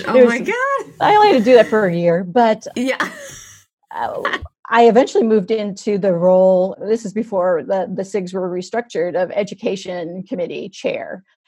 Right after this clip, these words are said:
Speaker 2: And at that point, the education committee chair was a liaison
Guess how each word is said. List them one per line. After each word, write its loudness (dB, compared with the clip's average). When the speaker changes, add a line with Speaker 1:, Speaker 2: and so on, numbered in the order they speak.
Speaker 2:
And -2
at -4
that -6
point, -6
the -6
education -8
committee -12
chair -4
was -2
a 0
liaison -4